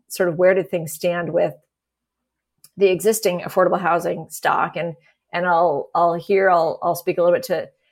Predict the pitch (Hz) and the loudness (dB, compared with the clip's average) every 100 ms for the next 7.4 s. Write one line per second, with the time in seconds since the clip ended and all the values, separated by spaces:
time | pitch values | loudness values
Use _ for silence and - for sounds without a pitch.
0 | _ _ 175 160 143 196 175 208 180 190 | _ _ 0 2 4 4 4 4 2 2
1 | 180 175 160 170 175 170 165 170 165 160 | -2 -2 -2 -2 -6 -8 -8 -10 -10 -8
2 | - - - 180 208 175 - 165 175 170 | -10 -10 -4 0 0 -2 -6 -4 -2 -2
3 | 165 165 170 175 165 - 160 143 175 - | -2 0 -2 -4 -8 -4 -4 -4 -10 -6
4 | 170 165 170 147 160 160 165 - - 156 | -2 0 -2 -4 -6 -6 -8 -10 -8 -6
5 | 175 175 147 - 165 160 143 - - 180 | -8 -10 -16 -14 -6 -4 -4 -8 -4 -2
6 | 180 185 185 180 170 - - 175 - 170 | 0 0 -2 -4 -10 -8 -8 -8 -4 -4
7 | 165 185 214 | -4 -6 -10